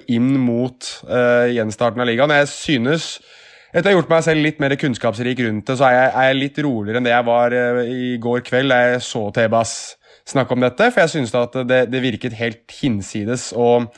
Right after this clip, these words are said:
eh, komme med noe sånt dagen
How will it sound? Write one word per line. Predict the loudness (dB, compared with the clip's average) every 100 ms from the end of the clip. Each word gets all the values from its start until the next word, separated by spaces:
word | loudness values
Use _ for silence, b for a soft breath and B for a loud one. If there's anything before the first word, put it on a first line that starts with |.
| B B B B
eh, | -10 -2 0 2 2 0 0 -4 -8 -12 -12 -8
komme | -2 0 2
med | 0
noe | -2
sånt | -2 -2 -4 0
dagen | 4 6 6 4 -2 -4 -4